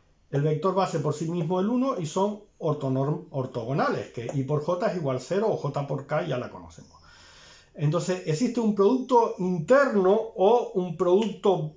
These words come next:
escalar entre vectores, ¿m? O producto interno,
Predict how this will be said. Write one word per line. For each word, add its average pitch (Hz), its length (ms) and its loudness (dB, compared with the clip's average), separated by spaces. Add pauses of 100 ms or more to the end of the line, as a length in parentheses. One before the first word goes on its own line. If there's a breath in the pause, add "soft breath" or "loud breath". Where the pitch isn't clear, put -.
(240)
escalar 190 920 0
entre 151 320 0
vectores, 160 580 2 (480)
¿m? 180 240 0 (380 soft breath)
O 185 200 2
producto 160 380 0
interno, 208 640 -2